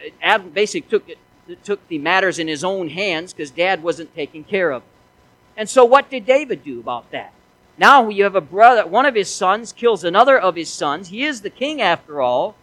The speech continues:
He ought to be able to do something about it, but once again, he did absolutely nothing. The Bible says all he did, all the Bible says he did in Second Samuel thirteen thirty-one, he tear his garments and lay on the earth.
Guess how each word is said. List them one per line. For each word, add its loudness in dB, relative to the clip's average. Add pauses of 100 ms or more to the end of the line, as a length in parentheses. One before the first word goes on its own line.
(180)
He 0
ought 6
to -12
be 4
able 0
to -4
do -10
something -4
about 0
it, -10
but -6
once -4
again, -4
he -20
did -2 (140)
absolutely -8
nothing. -10 (840)
The -20
Bible 2
says -4
all 0
he -12
did, -2
all 2
the -2
Bible -4
says -10
he -14
did -10
in -16
Second -10
Samuel -14
thirteen -16
thirty-one, -6
he -16
tear -12
his -12
garments -6
and -18
lay -6 (420)
on -4
the -4
earth. -6